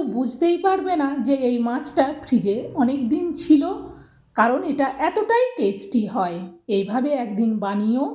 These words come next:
আমার রেসিপিটা হয়ে গেছে, আমি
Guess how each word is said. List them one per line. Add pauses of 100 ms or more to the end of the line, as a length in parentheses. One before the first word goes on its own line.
(380)
আমার
রেসিপিটা
হয়ে
গেছে, (300)
আমি